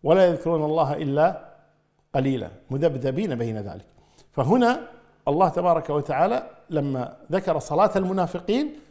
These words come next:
قال: "يراءون الناس ولا يذكرون الله إلا قليلا"، بينما لما ذكر صلاة أصحاب النبي صلى الله عليه وسلم قال: "يبتغون فضلا من الله ورضوانا". ففرق الله تبارك وتعالى بين من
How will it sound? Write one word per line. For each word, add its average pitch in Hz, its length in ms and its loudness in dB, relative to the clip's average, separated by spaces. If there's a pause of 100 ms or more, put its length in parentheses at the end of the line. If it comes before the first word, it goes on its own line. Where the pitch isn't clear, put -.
(140)
قال: 156 200 -2
"يراءون 139 580 -2
الناس 120 460 -8 (140)
ولا 151 280 2
يذكرون 151 360 -2
الله 147 340 0
إلا 160 320 0 (540)
قليلا"، 139 420 2
بينما 190 360 2
لما 175 220 0
ذكر 160 280 0
صلاة 151 480 0 (560)
أصحاب 165 340 0
النبي 156 480 0 (420)
صلى 156 240 2
الله 151 300 2
عليه 147 180 0
وسلم 196 240 -4
قال: 147 220 2
"يبتغون 147 640 -2
فضلا 139 320 -2
من 135 200 -2
الله 139 480 0 (680)
ورضوانا". 139 560 0 (140)
ففرق 202 460 2
الله 180 260 2
تبارك 165 420 -2
وتعالى 160 520 0 (380)
بين 165 320 4
من 135 260 0